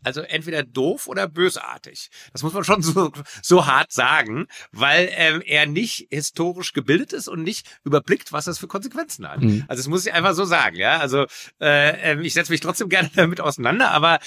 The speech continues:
Speaker 1: ähm, das führt in eine Sackgasse, ne? Und wir müssen wirklich wieder akzeptieren, es gibt unterschiedliche Ströme, unterschiedliche Leute, die müssen wir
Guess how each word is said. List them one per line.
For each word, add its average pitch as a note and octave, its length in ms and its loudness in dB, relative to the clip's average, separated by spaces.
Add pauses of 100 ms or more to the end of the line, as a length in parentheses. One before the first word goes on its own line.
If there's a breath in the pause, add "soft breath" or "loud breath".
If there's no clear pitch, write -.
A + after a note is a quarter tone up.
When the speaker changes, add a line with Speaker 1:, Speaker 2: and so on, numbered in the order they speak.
(220 loud breath)
Speaker 1:
ähm, D3 200 2
das D3 160 0
führt F3+ 160 2
in D3+ 80 -8
eine C3 80 2
Sackgasse, - 500 -6
ne? A#2+ 220 -6
Und C3+ 160 -4
wir B2+ 140 -4
müssen D3+ 420 -10
wirklich D#3+ 300 -10
wieder - 100 -10
akzeptieren, - 480 -2
es - 100 -12
gibt - 240 -10
unterschiedliche C#3+ 640 -10 (240 soft breath)
Ströme, F#3+ 400 2
unterschiedliche C#3 420 -8
Leute, D#3 480 0 (280 loud breath)
die C#3 100 0
müssen E3 300 -2
wir D3 380 0